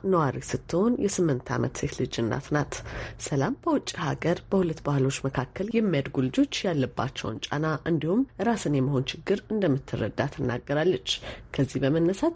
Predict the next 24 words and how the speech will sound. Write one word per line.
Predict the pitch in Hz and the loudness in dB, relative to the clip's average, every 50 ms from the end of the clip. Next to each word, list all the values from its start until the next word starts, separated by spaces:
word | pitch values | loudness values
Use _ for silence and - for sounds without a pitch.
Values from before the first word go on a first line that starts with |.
| - | -2
ልጇ | - 214 190 175 - 208 302 330 - | -2 -2 0 2 2 2 2 2 0
ባህሏን | 220 202 196 185 160 139 131 123 117 | 0 0 2 2 2 2 2 2 0
ማወቅ | 113 117 120 123 - - | 0 0 0 0 0 -2
ብቻ | - 139 - - 160 165 | -4 -4 -2 0 0 0
ሳይሆን | 165 - 185 214 269 285 | 2 2 4 4 4 2
በራስ | - - - 220 208 208 - - | 2 0 2 2 2 2 2 0
መተማመኗን | 165 156 - - - 135 127 120 123 123 123 117 117 | -2 -2 -2 -4 -2 0 2 2 2 2 2 2 2
እንድታዳብርላትም | 120 127 131 175 170 - - 151 127 131 123 - - - 135 135 131 - 151 147 160 165 - 214 220 | 2 2 2 2 0 0 -2 -2 0 0 -2 -2 -2 -2 -2 -2 2 2 2 2 2 2 2 0 0
ትጥራለች። | - - - - - 143 139 131 143 131 - - - - - - | 0 -2 -2 0 2 2 2 4 2 2 2 0 -4 -4 -4 -6
ሰላም | - - 135 127 131 247 - - - - - | -4 0 2 4 4 2 2 -2 -8 -4 0
የክረምቱን | - 220 214 - - 151 123 120 - - 135 131 | 0 0 2 2 2 2 2 2 0 0 2 2
ወራት | 135 143 202 269 - | 4 4 2 2 2
በዩናይትድ | - 196 196 165 135 123 117 147 - - - - | 4 6 6 6 4 2 0 -2 -4 -4 -4 -4
ስቴትስ | - - - 277 262 - - - - | -4 -2 0 0 2 0 -2 -2 0
ቨርጂኒያ | 196 233 240 196 - 202 208 208 202 | 2 2 4 4 4 4 4 4 4
ግዛት | 196 - - 214 214 - - | 2 2 2 0 2 2 2
አሌክዛንድሪያ | 208 190 170 156 151 147 135 131 123 - 113 123 | 2 2 2 4 4 4 4 4 2 2 0 0
ከተማ | 135 - 139 - 143 120 120 | -2 -2 -2 -2 0 0 0
በሚገኘው | 127 175 170 170 151 135 - - 165 180 190 214 240 247 | 2 2 4 4 4 2 2 4 4 6 6 6 4 4
የቅድስት | 240 220 202 - - 147 - - 147 - - - | 4 4 2 2 -2 0 2 0 0 0 0 -2
አርሴማ | 139 - - - - 117 143 170 185 214 - - | -2 -2 -2 -2 0 0 4 4 4 4 2 2
ቤተ | 190 196 185 - 190 | 0 -2 0 0 -2
ክርስቲያን | - - - - - 247 269 311 311 - - - - | -4 -4 -8 -2 2 4 4 4 4 2 -4 -6 -2
የአመራርና | - 214 - 214 196 165 143 135 127 120 117 156 180 208 | 2 2 4 4 4 4 4 2 2 0 0 0 2 2